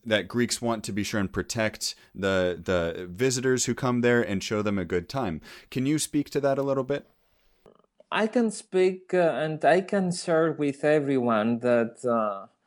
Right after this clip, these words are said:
Speaker 2: it's not, uh, just, uh, a safe destination, Greece.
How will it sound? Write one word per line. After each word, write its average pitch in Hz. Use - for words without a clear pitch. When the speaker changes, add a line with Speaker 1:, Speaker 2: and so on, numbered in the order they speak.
Speaker 2:
it's -
not, 170
uh, 156
just, 131
uh, 113
a 120
safe 117
destination, 107
Greece. 101